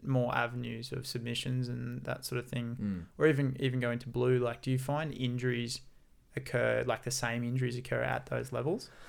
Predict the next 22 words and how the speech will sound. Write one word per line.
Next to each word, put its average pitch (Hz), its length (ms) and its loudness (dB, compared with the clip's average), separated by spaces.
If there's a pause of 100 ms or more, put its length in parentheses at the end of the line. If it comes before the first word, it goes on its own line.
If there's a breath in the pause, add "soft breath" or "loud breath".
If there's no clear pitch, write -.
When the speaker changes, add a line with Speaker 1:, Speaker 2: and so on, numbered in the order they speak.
(600 loud breath)
Speaker 2:
Well, 117 260 12
from 127 360 6
my 139 220 10
experience 107 560 6
watching 101 400 6
people 101 380 10
and 90 320 4 (520)
obviously 87 280 0
going 85 260 0
through 90 140 2
all 90 80 6
the 87 80 2
belts, 95 400 6
I 87 120 4
definitely 95 440 4
see 90 240 2
more 85 260 0
injuries 80 360 0
in 82 80 -2
the 76 60 -2
white 65 280 -2
belt - 260 -6